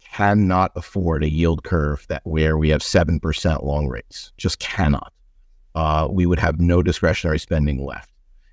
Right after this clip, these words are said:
And they know that, we know that, everybody knows that, and they're gonna do everything they damn well can to stop that. So, y-, you know, it's, it's a very interesting, you know, death spiral kind of issue. And if you look,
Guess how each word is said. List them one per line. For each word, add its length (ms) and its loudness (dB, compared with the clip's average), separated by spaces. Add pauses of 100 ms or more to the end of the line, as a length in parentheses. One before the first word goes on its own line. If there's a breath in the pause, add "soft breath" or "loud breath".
(160)
And 540 2 (100)
they 280 2
know 220 4
that, 340 0
we 220 2
know 240 2
that, 360 -2
everybody 440 0
knows 300 -2
that, 280 -2
and 140 -8
they're 80 -4
gonna 160 -4
do 40 -12 (120)
everything 360 2
they 120 0
damn 300 0
well 180 0
can 520 -2 (120)
to 300 -4
stop 400 -4
that. 200 -14 (480)
So, 720 0 (220)
y-, 200 -10
you 80 2
know, 240 2
it's, 340 -2
it's 240 -4
a 140 4
very 360 4
interesting, 680 0
you 100 -2
know, 100 -4
death 320 0
spiral 520 0
kind 280 0
of 120 -2
issue. 520 -2
And 120 -2
if 120 -10
you 80 -2
look, 160 0